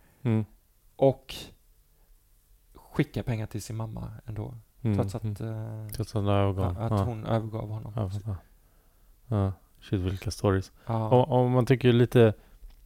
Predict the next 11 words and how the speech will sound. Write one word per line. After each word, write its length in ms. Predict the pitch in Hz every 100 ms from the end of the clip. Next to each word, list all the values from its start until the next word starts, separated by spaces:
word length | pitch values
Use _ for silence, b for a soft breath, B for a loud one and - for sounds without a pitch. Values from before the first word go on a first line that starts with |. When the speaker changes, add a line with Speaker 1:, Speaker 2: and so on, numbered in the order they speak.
| - -
Speaker 1:
O 240 | 120 110
S, 420 | 95 - - - -
eh, 380 | 95 90 95 90
kan 200 | - 101
vi 60 |
ju 100 | 95
också 360 | 98 - 95 92 - - _ - _ 135 131 117 - -
gå 220 | 120 104 110
in 120 | 95
på 320 | 101 95 95 - -
Speaker 2:
Mm. 120 | 104